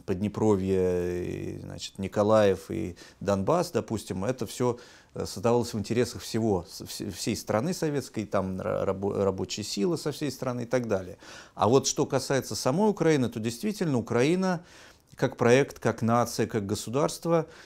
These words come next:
э, были созданы, это ев-, они являются, м, Украина как проект, как государство, как нация являются продуктом, а, России. То есть они созданы российским, э, руководством, российской общественностью, либеральной общественностью,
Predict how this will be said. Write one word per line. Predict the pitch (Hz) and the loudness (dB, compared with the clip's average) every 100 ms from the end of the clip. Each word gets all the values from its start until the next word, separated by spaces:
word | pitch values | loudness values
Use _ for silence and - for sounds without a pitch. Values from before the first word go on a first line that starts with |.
| - - | -20 -8
э, | - 107 107 104 107 107 101 | 0 2 4 4 4 4 2
были | 104 104 98 156 | -2 -8 0 2
созданы, | 151 - 165 139 147 143 | 2 4 2 2 0 0
это | 131 151 | 0 2
ев-, | 131 | 0
они | 123 120 147 | 2 2 2
являются, | 139 143 143 - 131 120 | 2 4 4 4 2 2
м, | 90 98 104 104 | 0 -2 0 0
Украина | 107 139 127 | 0 0 0
как | 113 101 | 0 -2
проект, | 123 123 120 | 2 2 0
как | - 98 | -8 -6
государство, | 101 120 120 - | -6 -2 -2 -2
как | - 104 | -6 -4
нация | 156 170 - 151 | -4 -6 -4 -2
являются | 113 131 135 - 101 | 0 0 0 -2 -4
продуктом, | 110 110 139 - 127 120 - - - - | -2 0 -2 -2 -2 -2 -8 -20 -20 -14
а, | - 98 98 98 | 0 2 4 6
России. | 120 - 143 107 | 6 4 2 2
То | - | 0
есть | - | -4
они | 113 123 | 0 0
созданы | - 151 110 123 117 110 | 2 2 2 2 4 4
российским, | 107 - 143 - 127 120 113 _ _ _ - | 2 0 -4 -4 -4 -2 -6 _ _ _ -6
э, | 104 101 101 | 0 2 4
руководством, | 101 104 123 165 165 123 | 4 4 4 4 0 0
российской | 113 104 151 - 139 | 0 0 -4 -4 -2
общественностью, | 127 107 - 156 151 - 104 98 - | -2 -2 2 4 4 0 -4 -4 -4
либеральной | 95 98 113 135 156 143 | -4 2 6 6 6 0
общественностью, | - 120 95 101 - - - | 0 -2 -2 -6 -8 -8 -10